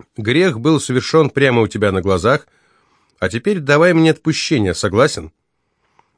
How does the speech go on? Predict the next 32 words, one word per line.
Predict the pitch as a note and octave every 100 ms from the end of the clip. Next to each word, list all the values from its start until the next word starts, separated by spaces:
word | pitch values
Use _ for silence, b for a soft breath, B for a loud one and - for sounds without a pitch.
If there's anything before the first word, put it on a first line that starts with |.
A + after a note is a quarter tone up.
| -
Он | A#2 A2+
тараторил | A#2+ A#2 A#2+ A2+
так | G#2+ A2+ G2+
быстро, | A#2+ - G#2
что | - - G#2+ G2+ G2+
на | G#2+
какое-то | A2+ B2 G#2+ G#2+
мгновение | F#2+ A2 A2+ A2 G#2
я | G#2
утратил | G2+ A#2 G#2+ G#2+
нить | G#2 A2 F#2
хитросплетений | G2 G2 - A2 G#2 C#3 A#2+ G#2+
его | G2+ G2+ A#2
иезуитских | A2+ G2+ F#2+ A#2 - - E2+
доводов, | G2 C3+ A2+ G2+ _ b b b b b
но | - A#2
даже | B2 A2+
поняв, | G#2 B2+ C3 G#2+
о | A#2
чем | B2 A2+
он | G#2+
говорит, | A2+ A#2+ C3 -
я | A2+ A2
не | A2+
мог | B2 A2+
поверить, | A#2+ A2+ A2+ G2+
что | - A#2
это | A#2 G#2+
серьезно. | - C#3 C#3 G#2+ G2+
Наконец | F#2+ F#2 A2 A2 -
я | G#2+
сказал: | - A#2+ A#2 F#2+